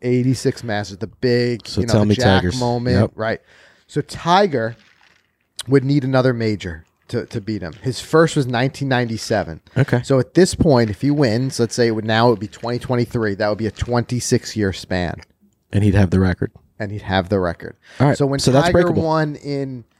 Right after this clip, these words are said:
Speaker 1: Tiger won in twenty nineteen, so that kept him short of the record. I think that's twenty-three years.
Speaker 2: Yeah.
Speaker 1: Um, but Tiger, if Tiger does at any point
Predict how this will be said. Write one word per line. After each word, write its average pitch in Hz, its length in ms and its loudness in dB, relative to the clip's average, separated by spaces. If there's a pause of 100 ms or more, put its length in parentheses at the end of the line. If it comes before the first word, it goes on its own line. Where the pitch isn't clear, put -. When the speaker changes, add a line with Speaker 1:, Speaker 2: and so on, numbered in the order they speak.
(720)
Speaker 1:
Tiger 156 220 2
won 160 100 4
in 143 60 2
twenty 143 260 -4
nineteen, 131 640 -4
so 127 120 -6
that 120 300 -2
kept - 240 -6
him 113 80 -6
short 143 380 4
of 113 60 0
the 104 80 0
record. 82 380 -4
I 87 60 -8
think 104 140 -8
that's 101 180 -8
twenty-three 113 680 -6
years. 85 420 -10
Speaker 2:
Yeah. 90 200 0 (540)
Speaker 1:
Um, 101 440 -2
but 104 280 -4
Tiger, 127 680 0
if - 140 -6
Tiger 143 420 4
does 110 360 0
at 90 140 -8
any 123 260 -2
point 107 440 -2